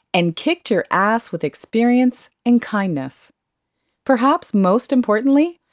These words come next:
these people were the ones who reassured you and pushed you to keep going when you found yourself with a skin knee,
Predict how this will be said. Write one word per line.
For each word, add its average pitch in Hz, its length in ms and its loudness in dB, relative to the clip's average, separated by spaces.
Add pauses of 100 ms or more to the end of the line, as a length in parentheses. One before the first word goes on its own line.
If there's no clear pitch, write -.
(300)
these 269 320 2
people 247 380 0
were 262 160 4
the 269 80 4
ones 254 400 2
who 226 180 2
reassured 208 680 0
you 151 320 -2
and 269 200 2
pushed - 460 -4
you 156 300 0 (260)
to 285 100 0
keep 302 300 0
going 233 380 2
when 170 160 0
you 185 100 -2
found 202 320 0
yourself 170 480 0
with 165 160 -2
a 139 80 -2
skin 160 460 -2
knee, 196 340 0